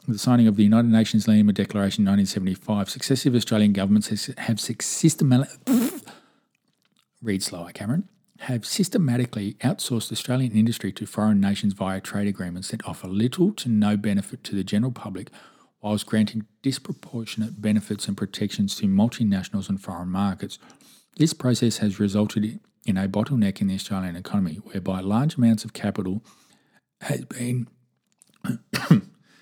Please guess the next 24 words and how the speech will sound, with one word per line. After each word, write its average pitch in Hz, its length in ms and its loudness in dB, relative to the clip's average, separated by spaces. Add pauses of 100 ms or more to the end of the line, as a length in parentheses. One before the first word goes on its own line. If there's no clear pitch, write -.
(240)
increment, 135 480 4 (100)
incre-, 123 480 -2 (100)
incrementally 123 640 4
transferred 104 500 2
to 95 100 -4
fewer 98 280 2
industries 95 460 0
such 98 220 -4
as 90 100 -2
minor 95 380 4
and 92 80 0
education, 95 640 -4
mining 95 540 -4
and 98 120 0
education. 85 600 -12 (460)
In 185 60 -12
order 294 200 -2
to 135 140 4
revive 110 300 2
Australian 104 360 -2
industries 98 640 -2
and 98 280 -2
grant 113 340 2 (140)
broader 117 460 2